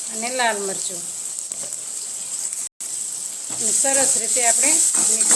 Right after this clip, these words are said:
કરી લઈશું અને થોડી વાર માટે થવા દઈશું. તો હવે આપણે આમાં છે ને આ ઉકળેલી દાળ નાખી દઈશું. થોડી વાર માટે પાકવા દઈશું.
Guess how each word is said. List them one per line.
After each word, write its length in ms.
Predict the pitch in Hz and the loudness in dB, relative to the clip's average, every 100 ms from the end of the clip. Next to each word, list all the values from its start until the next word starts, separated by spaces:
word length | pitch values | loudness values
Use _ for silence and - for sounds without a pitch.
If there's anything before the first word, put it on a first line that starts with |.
| - | 4
કરી 220 | 214 196 | 2 2
લઈશું 400 | 185 - 175 202 - - - - - - - - - - - - - - - - - - | 4 4 6 6 6 4 4 4 4 4 2 2 0 0 -2 0 0 0 0 -2 -2 -2
અને 100 | 208 | -2
થોડી 320 | 202 254 262 269 | 0 2 4 4
વાર 160 | 233 | 2
માટે 260 | 208 208 254 | 0 -4 -4
થવા 320 | 254 233 202 | -2 0 0
દઈશું. 380 | 190 190 - - - - - - - | -2 -2 -4 -4 -4 -4 -6 -6 -6
તો 80 | 233 | -6
હવે 280 | 196 233 269 | -4 -2 0
આપણે 280 | 269 262 262 | 0 -2 -4
આમાં 220 | 262 247 | -2 -2
છે 200 | - 302 | -2 -2
ને 100 | 254 | -2
આ 800 | - - - - - - - 208 | -4 -6 -4 -4 -4 -6 -4 -4
ઉકળેલી 460 | 233 254 240 226 | 0 0 0 0
દાળ 280 | 220 220 214 | 2 2 4
નાખી 220 | 214 214 | 2 4
દઈશું. 380 | 240 - - - - - - - - - - - - - - - - - - - - - - - - - - - - - - - - - - - - - - - - - - - - - - - | 4 4 6 4 4 4 4 4 4 4 4 4 4 4 4 4 6 6 4 4 4 4 4 4 4 4 4 4 4 4 6 6 6 6 4 4 4 4 4 2 2 0 -8 -18 -18 -18 -14 -4
થોડી 240 | 277 262 | 0 2
વાર 160 | 254 240 | 0 0
માટે 240 | 233 233 | -2 -4
પાકવા 400 | 247 233 226 208 | -2 -2 0 -4
દઈશું. 400 | 196 190 - 196 | -4 -8 -8 -12